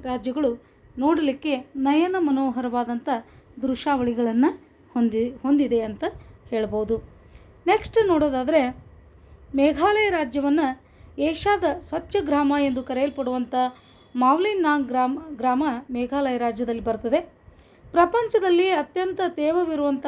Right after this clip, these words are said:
ಸ್ಥಳ ಮೌಸಿನ್ ರಾಮ್. ಇದು ಅತಿ ಹೆಚ್ಚು ಮಳೆ ಪಡೆಯುವ ಪ್ರದೇಶವೂ ಕೂಡ ಹೌದು. ಇದು ಮೇಘಾಲಯದ ವಿಶೇಷತೆ. ಮತ್ತೆ ನೋಡೋದಾದರೆ,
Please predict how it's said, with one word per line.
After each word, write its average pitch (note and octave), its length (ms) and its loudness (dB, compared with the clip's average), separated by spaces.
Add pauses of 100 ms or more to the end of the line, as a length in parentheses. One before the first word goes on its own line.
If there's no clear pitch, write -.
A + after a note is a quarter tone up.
ಸ್ಥಳ C4 260 -2 (360)
ಮೌಸಿನ್ B3 400 -4
ರಾಮ್. C4+ 260 -2 (640)
ಇದು E4+ 300 2 (260)
ಅತಿ C4+ 200 -4
ಹೆಚ್ಚು D#4+ 260 -4
ಮಳೆ B3+ 240 0
ಪಡೆಯುವ B3 360 0
ಪ್ರದೇಶವೂ A#3 540 -4
ಕೂಡ A#3 240 -4
ಹೌದು. A3 460 -2 (640)
ಇದು F#4+ 160 2
ಮೇಘಾಲಯದ A#3+ 640 0
ವಿಶೇಷತೆ. A#3 760 -8 (560)
ಮತ್ತೆ A4 320 2
ನೋಡೋದಾದರೆ, D4 760 0